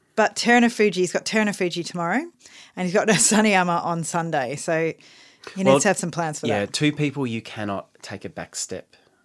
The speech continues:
Speaker 2: with.
Speaker 1: Mm, exactly. So Shodai, he's, he's on the leaderboard despite all of that that we've just said.
Speaker 2: <laughs> We want the best for the guy.
Speaker 1: <laughs> Yeah. Um, he's eleven and two. Sekiwake Takanosho is seven and six.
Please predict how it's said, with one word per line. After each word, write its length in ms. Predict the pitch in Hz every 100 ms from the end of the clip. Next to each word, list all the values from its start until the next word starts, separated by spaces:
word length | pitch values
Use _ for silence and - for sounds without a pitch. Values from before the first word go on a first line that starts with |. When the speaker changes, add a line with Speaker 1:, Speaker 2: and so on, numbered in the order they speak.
| _ -
Speaker 2:
with. 420 | 87 95 - _
Speaker 1:
Mm, 500 | 185 180 180 165 156
exactly. 480 | 160 - 175 185 156 - -
So 100 | -
Shodai, 380 | 240 302 311 320
he's, 240 | 294 262 - -
he's 300 | - 262 240
on 160 | 262 294
the 60 | 208
leaderboard 420 | 190 208 156 175
despite 340 | 220 202 185
all 120 | 170 160
of 80 |
that 260 | 156 160 240
that 80 | 196
we've 120 | 185 190
just 260 | - -
said. 340 | 175 - - - -
Speaker 2:
<laughs> 200 | - - 175
We 80 |
want 160 | 180 156
the 80 | 110
best 260 | 101 -
for 80 | -
the 100 | 98
guy. 220 | 92 90 92
Speaker 1:
<laughs> 40 | - - -
Yeah. 120 | 196 - - - - - -
Um, 160 | 208 220
he's 200 | 226 220
eleven 340 | 214 202 208
and 180 | 190 180
two. 440 | - 196 220 285
Sekiwake 580 | 277 226 214 196 175 175
Takanosho 640 | - 180 185 175 151 175
is 120 | 175 -
seven 360 | - 185 180
and 240 | 175 170 156
six. 500 | - 196 220 -